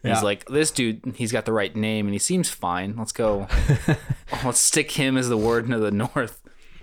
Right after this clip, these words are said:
Speaker 2: Let's see. Oh yeah, so there's this great moment where Sansa enters the castle and she is standing with, uh, what's his name? Um,
Speaker 1: Roose.
Speaker 2: Roose, and then she just kinda holds very intensely and then just, like, sort of smiles and nods,
Speaker 1: Yeah.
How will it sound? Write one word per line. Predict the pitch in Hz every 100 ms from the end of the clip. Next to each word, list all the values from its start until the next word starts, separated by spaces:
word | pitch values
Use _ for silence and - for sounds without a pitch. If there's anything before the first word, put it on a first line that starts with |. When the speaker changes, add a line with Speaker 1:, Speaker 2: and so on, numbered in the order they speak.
| - - - - - 139
Speaker 2:
Let's | 131 -
see. | - 117 113 113 -
Oh | 175
yeah, | 180 123
so | -
there's | 147 147
this | 147 -
great | 156 120
moment | 123 127 90
where | 110
Sansa | 98 - 107 104 - 104 98 98 98 - -
enters | 110 98 107 98
the | 98
castle | - 110 95 - 98 92
and | 92
she | - 95 90 87 - - - - _ -
is | 90 87
standing | - 104 101 98 95
with, | 95 87 -
uh, | 87 82 82 80 78 76 -
what's | 98 92
his | 95
name? | 92 85 85 82
Um, | 78 78 85 104 - - - - - -
Speaker 1:
Roose. | 110 90 - 113
Speaker 2:
Roose, | 117 107 98 - - -
and | 104 104
then | 101 101 98 95 95 -
she | - 101 98 98 - - - - - -
just | 110 -
kinda | - 98
holds | 92 - 101 98 95 104 - -
very | - 123 113 107 104
intensely | 104 120 104 101 110 107 104
and | 101
then | 101
just, | 92 98 101
like, | 92
sort | - 98
of | 98
smiles | - 107 104 101 101
and | 101
nods, | 95 98
Speaker 1:
Yeah. | 92